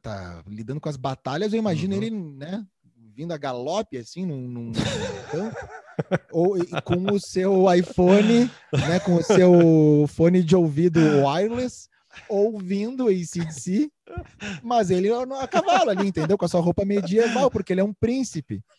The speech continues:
Speaker 1: E se um
Speaker 2: Exato.
Speaker 1: príncipe que se preze tem que ter... Né,
Speaker 2: Daquela
Speaker 1: essa,
Speaker 2: penumbra
Speaker 1: essa é a
Speaker 2: dos
Speaker 1: batalha do
Speaker 2: campos,
Speaker 1: príncipe.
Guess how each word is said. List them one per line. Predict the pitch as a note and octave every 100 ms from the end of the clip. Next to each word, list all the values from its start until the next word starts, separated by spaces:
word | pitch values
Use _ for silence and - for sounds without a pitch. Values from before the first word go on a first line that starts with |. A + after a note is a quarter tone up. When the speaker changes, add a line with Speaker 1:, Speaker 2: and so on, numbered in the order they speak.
| F3 F#3 C#3
Speaker 1:
E | C3+
se | C#3 F#3+
um |
Speaker 2:
Exato. | G3+ C3+ D#3
Speaker 1:
príncipe | A3 G#3 - G3+ F3+
que |
se | - C4+
preze | - G3 G3 G#3 B3
tem | - G#3
que | G3+ G3
ter... | - D#3+ F#3+ G#3 G#3+ G#3 F3+ C#3
Né, | D#3+ D3+
Speaker 2:
Daquela | A#2 A#2+ C#3+
Speaker 1:
essa, | D#3+ -
Speaker 2:
penumbra | D3+ E3 G3+ G#3+ F#3
Speaker 1:
essa |
é | D3+
a |
Speaker 2:
dos | D3+
Speaker 1:
batalha | E3 - E3+ G#3
do |
Speaker 2:
campos, | G3+ C3 D#3 C#3+
Speaker 1:
príncipe. | B2+